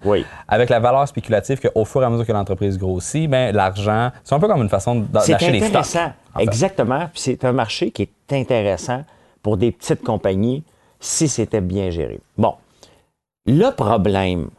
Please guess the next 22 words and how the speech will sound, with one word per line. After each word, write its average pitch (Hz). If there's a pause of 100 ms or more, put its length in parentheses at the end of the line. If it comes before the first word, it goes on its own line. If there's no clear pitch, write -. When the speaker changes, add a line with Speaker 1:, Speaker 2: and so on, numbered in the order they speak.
Speaker 1:
OK, 90 (800)
c'est 113
que, 135 (920)
comme 131 (120)
toutes 226
les 139
choses 139
qui -
débutent, 90 (200)
OK, 95 (280)
t'as 110
la, 95 (280)
la, 92
la, - (1080)
la 104 (100)
rapace 117 (500)
qui -
commence. 78 (400)
Et 107
moi, 156
j'ai 135
vécu 135